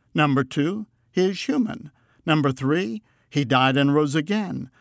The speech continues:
Number four, we're never going to stop proclaiming that. Number five, it's the message of eternal life. Number six, it provides fellowship, a rewarding relationship with our brothers and sisters, and most of all,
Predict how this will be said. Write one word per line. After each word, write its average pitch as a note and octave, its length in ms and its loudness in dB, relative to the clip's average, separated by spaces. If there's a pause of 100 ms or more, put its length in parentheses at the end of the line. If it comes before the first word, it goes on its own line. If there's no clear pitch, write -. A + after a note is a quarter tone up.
(200)
Number D#3 280 2
four, D3 480 0 (260)
we're D#3+ 180 4
never E3+ 600 2
going B2+ 260 2
to C3+ 80 -2
stop D3+ 320 -2
proclaiming G3 680 0
that. G2 380 -6 (240)
Number E3 320 2
five, F#3 600 -2
it's G3+ 240 -2
the F#3+ 140 2
message E3+ 500 0
of D#3+ 80 -2
eternal D#3 560 0
life. - 400 -4 (360)
Number E3+ 320 2
six, B3+ 480 -4 (260)
it - 160 0
provides D#3 680 0 (100)
fellowship, C4+ 760 -4
a F#3+ 120 4
rewarding G#3+ 720 0
relationship G3+ 1040 0 (260)
with - 160 2
our D3 160 4
brothers G3+ 420 0
and F3 160 2
sisters, E3 520 0
and D3 180 2
most A#3+ 260 0
of C3+ 120 0
all, C3 280 0